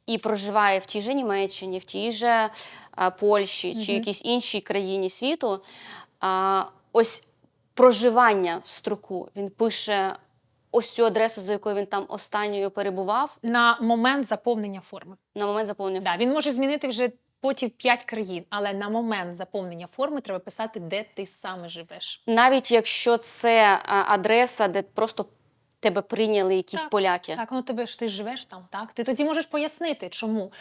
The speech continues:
Speaker 2: А коли вже ти виграєш, і там буде запитання, де ви зараз,
Speaker 1: Мгм.
Speaker 2: тоді ти пишеш, де ти зараз. Тобто, ну, треба подивитися, може, ти в іншій країні будеш. Все треба робити на той момент, який є. Не треба нічого вигадувати.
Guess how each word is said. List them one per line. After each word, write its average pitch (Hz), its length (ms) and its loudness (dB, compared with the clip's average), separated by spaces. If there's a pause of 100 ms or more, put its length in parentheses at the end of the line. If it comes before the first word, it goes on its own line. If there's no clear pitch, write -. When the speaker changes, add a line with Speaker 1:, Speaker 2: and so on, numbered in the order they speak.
Speaker 2:
А 208 100 -4
коли 240 260 2
вже 240 140 2
ти 226 140 -4
виграєш, 269 760 0 (180)
і 220 60 2
там 226 200 2
буде 214 140 -4
запитання, 196 600 -4
де 190 260 0
ви 180 140 -8
зараз, 180 600 -4
Speaker 1:
Мгм. 233 120 -8 (240)
Speaker 2:
тоді 226 260 2
ти 381 100 2
пишеш, - 260 4
де 165 180 2
ти - 160 4
зараз. 269 680 2 (120)
Тобто, 170 500 -8
ну, 165 320 -10
треба 170 180 -2
подивитися, 170 520 -6
може, 170 180 -8
ти 202 120 -6
в 180 40 -4
іншій 208 260 -6
країні 190 400 -8
будеш. 185 360 -18 (200)
Все 311 300 0
треба 277 340 -2
робити 240 420 -2
на 214 120 -2
той 277 300 -4
момент, 254 540 -4
який 226 280 -6
є. 196 220 -2
Не 190 120 -8
треба 294 280 -2
нічого 254 400 -4
вигадувати. 196 720 -6